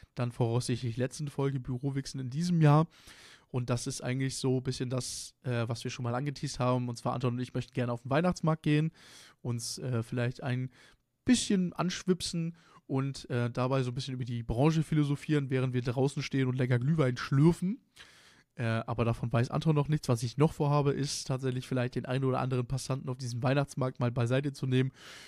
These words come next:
und ihn mal so ein bisschen zur Branche interviewen, ähm, was er denn denkt, wo überhaupt Veranstaltungen überall drinstecken und, äh, wie, was er sich dann vorstellt, was dann so eine Veranstaltung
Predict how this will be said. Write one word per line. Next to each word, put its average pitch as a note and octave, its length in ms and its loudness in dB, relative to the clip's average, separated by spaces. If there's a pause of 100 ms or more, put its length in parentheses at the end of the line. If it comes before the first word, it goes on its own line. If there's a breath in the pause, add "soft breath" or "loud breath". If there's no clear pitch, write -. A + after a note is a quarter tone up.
(120 loud breath)
und B2+ 160 -2
ihn C3+ 120 -2
mal B2 120 2
so A#2 80 2
ein A2+ 60 0
bisschen C3 280 -2
zur A2+ 320 2
Branche C3 420 2
interviewen, A#2+ 600 -2 (460 loud breath)
ähm, A2 380 -2 (800)
was A#2 200 -4
er A#2 80 -2
denn A2+ 140 -2
denkt, B2 240 0
wo B2+ 80 0
überhaupt A#2+ 300 0
Veranstaltungen A#2+ 540 -2
überall B2 220 0
drinstecken C3+ 680 2
und, A#2 480 -6
äh, A#2+ 260 -4 (180)
wie, B2 200 0
was A#2+ 180 -2
er B2+ 80 0
sich A#2 120 -2
dann A#2+ 140 -4
vorstellt, B2+ 480 -2
was - 100 -20
dann B2 120 -6
so B2+ 80 -6
eine A#2+ 120 -2
Veranstaltung B2 580 -2